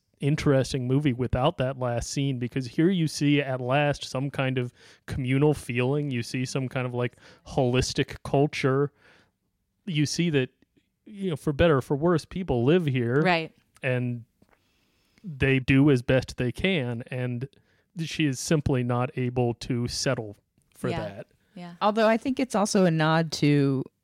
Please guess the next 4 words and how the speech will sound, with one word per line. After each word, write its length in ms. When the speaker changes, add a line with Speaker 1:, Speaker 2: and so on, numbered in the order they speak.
Speaker 3:
her 500
journey 400
being 420
cyclical, 800